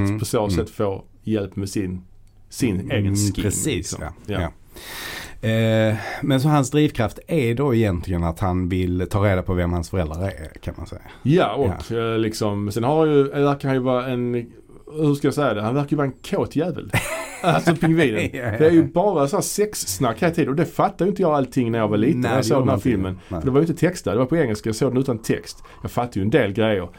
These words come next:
Speaker 1: Där är en sekvens där Catwoman kommer in och han säger: "Just the pussy I've been looking for."
Speaker 2: Mm.
Speaker 1: Det fattar jag ju.
Speaker 2: Mm.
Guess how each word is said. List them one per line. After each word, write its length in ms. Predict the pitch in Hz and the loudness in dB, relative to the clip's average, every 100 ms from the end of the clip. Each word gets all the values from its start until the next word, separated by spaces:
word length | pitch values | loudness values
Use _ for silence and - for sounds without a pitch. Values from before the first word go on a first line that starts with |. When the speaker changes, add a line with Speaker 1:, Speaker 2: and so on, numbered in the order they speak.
| - | -8
Speaker 1:
Där 120 | 127 | 0
är 40 | 117 | 2
en 80 | 131 | 0
sekvens 340 | 131 - 123 | -2 -2 -2
där 80 | 113 | -2
Catwoman 480 | 107 110 - 95 95 | -2 -4 -2 -2 0
kommer 160 | 107 117 | 0 0
in 40 | |
och 60 | 101 | 0
han 100 | 98 | 0
säger: 200 | 104 101 | 0 0
"Just 320 | 98 107 - | 2 0 -2
the 60 | 95 | -6
pussy 380 | - 110 - | 0 -2 0
I've 180 | 107 101 | -2 0
been 180 | 101 104 | 0 2
looking 300 | 107 - 95 | 0 0 -8
for." 260 | - - - - | -6 -6 -6 -4
Speaker 2:
Mm. 220 | 98 90 | -2 4
Speaker 1:
Det 160 | 123 | 4
fattar 260 | 123 127 123 | 4 0 0
jag 100 | 92 | -4
ju. 60 | |
Speaker 2:
Mm. 80 | - | -6